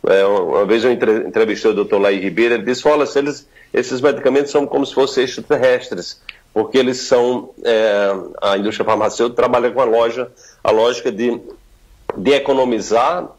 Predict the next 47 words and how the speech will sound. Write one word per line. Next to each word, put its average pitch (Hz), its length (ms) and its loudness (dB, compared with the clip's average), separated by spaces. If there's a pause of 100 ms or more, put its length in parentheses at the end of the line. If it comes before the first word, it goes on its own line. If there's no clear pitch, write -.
(180)
e 107 160 -6
eles, 127 460 -4 (260)
eles 110 280 0
buscam 147 420 0
sintetizar, 180 1040 0
né?" 98 180 2
Porque 123 240 -2
a 147 60 4
gente 151 240 -2
sabe, 139 220 0
por 139 100 2
exemplo, 113 280 0
a 120 40 2
penicilina, 147 880 0 (320)
originalmente 135 760 2
ela 175 120 2
é 170 40 0
feita 180 280 0
de 180 100 0
um 240 100 -2
fungo, 147 540 0
ou 104 80 2
seja, 113 240 0
de 120 100 2
uma 147 140 2
coisa 165 260 0
que 175 100 -2
é - 20 2
natural. 185 680 0 (240)
Mas 139 220 2
aí 165 160 4
você 175 340 0
produzir 165 480 0
fungos 165 540 -4 (140)
é, 127 260 0
é - 20 2
caro, 160 440 2
aí 117 80 0
você 151 240 -2
vai 175 180 2
pro 180 100 -4
laboratório, 170 680 0 (340)
você - 160 -2
prepara 160 520 0
uma 165 100 0
substância 135 540 -2
sintética, - 800 -2